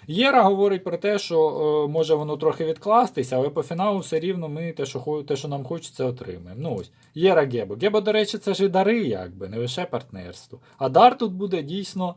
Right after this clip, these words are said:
капітальний, якщо там шістдесят мільярдів приймуть.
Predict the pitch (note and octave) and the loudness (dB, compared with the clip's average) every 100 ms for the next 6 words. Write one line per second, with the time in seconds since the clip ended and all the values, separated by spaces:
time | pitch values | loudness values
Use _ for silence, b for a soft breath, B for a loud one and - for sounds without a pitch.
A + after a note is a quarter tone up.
0 | _ _ A3+ A#3 D#4+ C3 G#2+ F#2 F2+ G2+ | _ _ 0 0 0 -2 -2 -4 -10 -10
1 | - C3+ C3 B2+ B2+ B2 D3+ C#3 C3 B | -8 -8 -6 -6 -6 -2 2 2 0 B
2 | - C#3 C3+ C#3 D#3+ D3 C#3 G2+ F2 F2 | -6 -2 4 4 2 -2 -6 -10 -10 -14